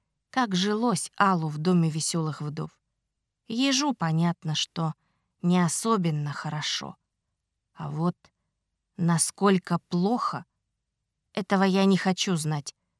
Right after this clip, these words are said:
пока он сам не захочет рассказать. Возможно,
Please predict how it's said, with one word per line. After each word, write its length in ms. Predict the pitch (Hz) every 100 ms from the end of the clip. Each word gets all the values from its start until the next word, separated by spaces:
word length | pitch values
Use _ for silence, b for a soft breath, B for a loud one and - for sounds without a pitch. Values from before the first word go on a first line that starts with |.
| _
пока 280 | - - 170
он 160 | 170 170
сам 420 | - 190 160 156 _ _ -
не 160 | 170
захочет 540 | 160 160 156 143 151 -
рассказать. 640 | 147 - 156 156 147 _ _ _ _ _ _ _ _ _
Возможно, 680 | 185 226 214 185 143 143 127